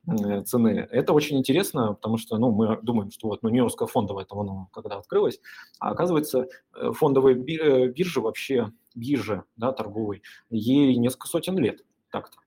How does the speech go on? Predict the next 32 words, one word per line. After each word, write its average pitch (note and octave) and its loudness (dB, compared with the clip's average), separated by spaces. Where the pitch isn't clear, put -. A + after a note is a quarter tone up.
Э, A2+ 0
и A2+ -6
получается, C3 -2
что, - -14
конечно E3+ -4
же, A#2+ 0
математики A#2 -4
всегда A#2+ -2
хотели C3 -4
как-то - -6
предсказать - -4
эту - -14
цену, E3+ -2
и, A2 -2
э, A2+ 4
очень, A#2+ 2
э, G#2+ -6
там, G#2 -10
ровно C3 4
пятьдесят - 0
на A#2 2
пятьдесят, A2 -2
я G#2 -8
думаю, G#2 -6
разделились A2+ -2
люди, A2+ -2
которые G#2+ -4
считают, - -4
что - -10
это - -20
случайный G#3 2
процесс, G#2 -4